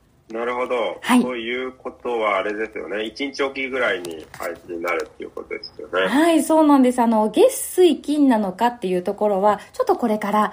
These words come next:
Speaker 2: あの、様子を見ながら決めさせていただきたいなと思っているんですけれども、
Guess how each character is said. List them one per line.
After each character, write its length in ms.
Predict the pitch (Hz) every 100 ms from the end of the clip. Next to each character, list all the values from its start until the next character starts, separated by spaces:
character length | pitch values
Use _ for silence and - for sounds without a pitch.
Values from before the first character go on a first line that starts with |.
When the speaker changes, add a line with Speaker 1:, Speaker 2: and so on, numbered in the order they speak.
| -
Speaker 2:
あ 160 | - 196
の、 160 | 190 180
様 200 | 202 208
子 120 | 202
を 100 | 208
見 100 | 214
な 120 | 226
が 120 | 220
ら 160 | 196 170
決 140 | -
め 140 | 214 208
さ 120 | 226
せ 140 | 214
て 80 | 214
い 60 | 202
た 100 | 208
だ 80 | 220
き 80 |
た 100 | -
い 60 | 240
な 140 | 226
と 80 | 214
思 140 | 208 247
っ 60 |
て 100 | 247
い 60 | 240
る 100 | 269
ん 40 |
で 80 | 254
す 100 | 247
け 100 | -
れ 80 | 226
ど 100 | 220
も、 260 | 254 285